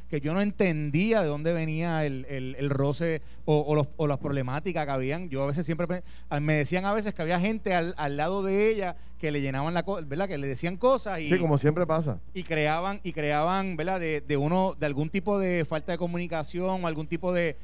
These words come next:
Speaker 1: quizás, di-, digamos que de un malentendido, creaban un gran issue. Yo, yo sí sé, yo sí sé que, que de mi parte tratamos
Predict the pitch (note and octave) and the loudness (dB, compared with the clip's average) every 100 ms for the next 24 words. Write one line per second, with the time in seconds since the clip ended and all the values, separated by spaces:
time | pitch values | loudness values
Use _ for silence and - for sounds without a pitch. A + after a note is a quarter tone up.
0 | - - - C#3+ E3+ D#3+ D3+ D3+ E3+ F#3 | -10 -8 -6 -4 -4 -4 -4 -2 0 -2
1 | F3 D3+ D3 C#3 D3+ E3+ F#3+ G3 G3 A3 | 0 0 0 0 2 4 2 2 0 0
2 | B3 A3+ G3 D#3+ D#3 F#3 F3+ E3 E3+ D#3+ | 2 2 0 -4 -4 -2 -2 4 4 4
3 | C3+ A2+ G#2+ - - - - C3+ E3+ G#3+ | 0 -4 -6 -8 -10 -10 -10 -2 0 0
4 | - C#3 D3 G3+ F#3+ G#3 G3+ - F3+ D3+ | -2 -8 -6 -6 -4 0 2 6 6 4
5 | D3+ - - - - C3 C#3 F3+ D#3+ D#3+ | 0 -8 -10 -8 -8 -6 -4 -4 -2 0
6 | C3+ C#3 - - - - - - - - | 0 -4 -10 -10 -10 -10 -10 -10 -10 -10
7 | - - - D3 B2+ C3+ C3 - C#3+ C#3 | -10 -8 -2 0 2 0 -2 -4 -2 -2
8 | C#3 C#3 G3+ G#3+ F#3+ E3 D3 C#3+ D#3 F3 | -2 2 2 2 -2 -2 -2 -2 0 0
9 | E3 - | -2 -4